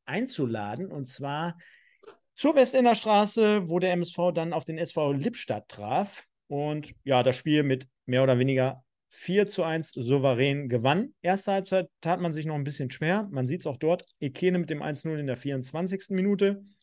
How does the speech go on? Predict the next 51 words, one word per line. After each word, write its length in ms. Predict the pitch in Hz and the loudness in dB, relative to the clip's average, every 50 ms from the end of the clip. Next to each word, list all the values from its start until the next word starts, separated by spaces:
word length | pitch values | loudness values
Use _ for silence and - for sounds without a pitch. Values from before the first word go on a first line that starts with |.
| _ _ _ _ _ _ _ _ _ _ _ _ - | _ _ _ _ _ _ _ _ _ _ _ _ -2
Dann 240 | 147 147 156 156 147 165 - _ | 0 0 0 0 -4 -8 -14 _
so 100 | 127 151 | -6 -4
eine 120 | 160 160 - | -4 -4 -6
kleine 440 | - - 143 147 170 185 196 180 | -4 -4 -2 0 2 2 2 0
Phase, 500 | 185 - 170 170 175 180 185 170 180 170 | -2 -2 -2 0 0 0 0 0 -2 -4
wo 80 | 151 165 | -2 -4
man 160 | 165 160 165 | -4 -4 -2
dachte, 340 | 156 165 156 160 - 160 151 | -2 -2 -2 -2 -6 -8 -6
oh, 200 | 147 156 175 180 180 - - - - - - - - - - - - _ _ _ - - | -4 -4 -4 -4 -6 -8 -18 -20 -20 -18 -18 -18 -18 -18 -18 -18 -20 _ _ _ -12 -8
okay, 320 | - 143 - 202 190 185 | -8 -2 6 8 8 8
die 80 | 156 151 | 8 6
ganzen 380 | 165 180 185 165 175 147 123 175 | 4 2 2 2 0 0 2 2
Wechsel, 500 | 190 190 - - 220 214 208 208 208 185 | 0 0 0 0 2 4 4 4 2 2
äh, 60 | - | 0
auf 440 | - 170 165 170 - - - - 151 | 0 0 0 0 0 -2 -4 -4 -2
Lippstädter 520 | 165 185 185 - - 196 185 185 180 170 | -6 -6 -6 -4 -4 -4 -2 0 -2 -2
Seite 320 | 151 175 185 190 190 185 175 | 0 0 0 0 0 0 -2
hätten 260 | 160 160 196 - - | 0 0 -2 -4 -4
eher 240 | - 170 170 175 160 | -4 -2 0 0 2
das 140 | 165 151 131 | 2 0 0
Spiel 300 | - - 185 175 175 170 | -2 -2 2 2 2 2
des 100 | 143 175 | 2 -2
M 80 | 160 | -4
S 120 | 156 139 - | -4 -2 -2
V 180 | 202 226 202 | -2 0 2
so 80 | 156 135 | 0 0
ein 60 | 120 | 0
bisschen 260 | 120 123 131 131 120 | -2 -2 -4 -6 -6
beeinträchtigt. 680 | 117 110 107 117 117 - 127 117 - - 175 196 190 - | -6 -6 -8 -12 -8 -6 -6 -6 -2 -2 -2 -2 -2 -6
Äh, 380 | - - 135 131 135 139 135 | -6 -2 0 0 0 0 0
der 140 | 127 135 135 | -2 -4 -6
M 60 | 135 | -6
S 100 | 139 131 | -6 -8
V 180 | - 147 147 139 | -4 -2 -2 -2
generell 400 | 123 135 139 139 127 131 135 131 | -2 -2 -4 -2 -2 0 -2 0
so 80 | 123 131 | 0 -2
ein 80 | 127 | -2
bisschen 380 | 143 165 - - 160 151 147 - | -2 -4 -4 -6 -8 -8 -8 -8
arg 320 | 123 139 165 - - 127 120 | -6 -6 -6 -8 -10 -12 -4
gebeutelt 560 | 117 131 104 117 127 143 160 - 156 151 147 | -4 -4 -2 0 0 0 0 -2 -4 -8 -10
mit 160 | 143 147 - | -12 -12 -8
einem 140 | 139 131 135 | -8 -8 -8
etwas 340 | 127 143 - - 135 127 - | -8 -10 -8 -8 -8 -8 -8
kleineren 500 | - - 131 131 160 180 160 156 160 139 | -10 -6 -4 -4 -2 -2 -4 -6 -8 -8
Kader 360 | - 147 156 160 160 165 156 | -8 -6 -6 -4 -4 -4 -4
dort 260 | 135 139 143 151 160 | -4 -2 -2 -2 -2
am 160 | - 143 143 135 | -4 -8 -10 -10
Freitag, 440 | - - 143 147 143 151 147 - | -10 -8 -8 -6 -4 -4 -6 -6
unter 240 | 151 151 151 139 143 | -6 -10 -8 -8 -8
anderem 320 | 151 143 143 139 135 123 117 | -6 -6 -4 -4 -4 -2 -2
Buhadus, 640 | 135 147 139 135 123 131 143 160 170 165 - - | 0 2 2 2 2 2 2 2 2 0 -2 -10